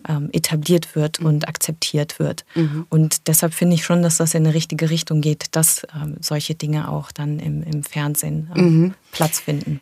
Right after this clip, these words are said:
Speaker 2: Du meintest ja genau, ne, Formate. Ich, ähm, habe, ähm, genau, will auch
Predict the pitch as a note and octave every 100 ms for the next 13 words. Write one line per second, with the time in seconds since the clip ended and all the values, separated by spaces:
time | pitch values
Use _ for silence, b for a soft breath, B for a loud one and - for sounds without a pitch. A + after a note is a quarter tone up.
0 | - F#3+ G3+ G#3 G#3+ G3+ G3 D#3+ D#3+ B3+
1 | A3 - G#3 G3 G#3 C#4 - D#4 E4+ F4+
2 | - A3+ - - G#3+ G#3 G#3 F3+ A3+ A#3+
3 | A3 A3 A3 G3 G3 F#3+ F#3 F3 E3+ F#3
4 | E3+ D#3 E3 E3 F3 G#3+